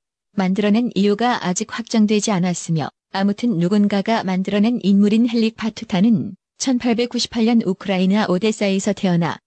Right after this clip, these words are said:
폴란드 공산당 소속으로 러시아 내전에 가담했고 간첩 암살 요원이었으며 우크라이나 반군에게 천구백사십칠 년 살해당한 것으로 잠시 기록되었습니다.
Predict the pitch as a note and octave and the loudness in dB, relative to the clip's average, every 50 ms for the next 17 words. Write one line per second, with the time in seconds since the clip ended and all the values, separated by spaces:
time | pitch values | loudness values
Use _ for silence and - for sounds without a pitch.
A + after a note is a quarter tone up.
0 | _ _ _ - C4 A#3+ A#3 A3+ A3+ A3 G#3 A#3+ A#3 - A3 A3 G3+ - G#3 G3 | _ _ _ -2 0 0 2 2 2 0 0 -2 0 0 0 0 2 0 -2 -2
1 | G3 A3 A3+ G#3+ D3+ - - - B3 A3+ - A#3+ A3 - G#3 G#3+ G3 D3 - - | 0 2 0 0 0 0 -2 -2 -2 -2 0 -2 -2 -2 0 0 0 -2 -4 -8
2 | _ _ _ _ F3+ F3+ F3+ G3 - - G#3 G#3 G3+ G3+ G3 - G3+ G#3 A#3 G#3+ | _ _ _ _ -2 0 0 0 0 0 0 2 2 2 2 2 2 2 2 0
3 | G3+ - G#3 F#3 F#3 F3+ E3+ F#3 F3+ E3+ - _ - D3 B2+ - _ _ _ _ | -2 -4 -4 -4 -2 -2 -2 -2 -2 -4 -6 _ -8 -8 -8 -8 _ _ _ _
4 | _ - A3+ G#3+ G#3+ G#3 G#3+ G#3 A3+ A3 A3 - B3 B3 A#3 A3+ A3 G#3+ G3 F3+ | _ -2 0 0 2 0 0 0 0 -2 0 0 0 2 2 2 2 2 2 0
5 | E3 D#3+ - - - D#3+ D3+ B2+ G#2 - - _ _ _ F#3+ G3+ - - G#3+ G#3 | 0 -2 -4 -4 -4 -2 -4 -4 -6 -8 -12 _ _ _ -2 -2 0 0 0 2
6 | G3+ G3+ G#3 G3+ G#3 - G#3 G3+ F#3 F#3 F#3+ G3 G3+ G3+ G#3+ B3 - - B3 B3+ | 2 4 2 2 0 0 0 -2 0 0 0 0 0 0 0 -2 -4 -2 0 0
7 | A#3+ A3+ A3 A#3 A#3 - - A3+ A3 - - - - - G3 G3 A3 A#3 A#3 A#3+ | 0 0 0 -2 -4 -2 -2 -2 -2 -2 -4 -6 -4 -2 0 2 2 2 2 2
8 | - - A#3+ A3 G#3+ G3+ F#3+ F3+ F#3 F3 E3+ - D3 D#3 - - G3+ G3 G3+ - | 0 -2 -4 -2 -2 0 0 0 0 -2 -2 -2 -4 -4 -2 -2 -2 -2 -2 -2
9 | - A3 G#3 G#3+ - - A#3+ - G3+ G#3 G#3 - - G#3+ G3+ A3 - - F#3 D3 | -2 0 0 0 0 -2 -2 -2 -2 -4 -4 -4 -2 -4 -2 -2 -4 -6 -8 -8
10 | C3+ B2+ - B2+ A#2 - | -8 -8 -10 -12 -14 -14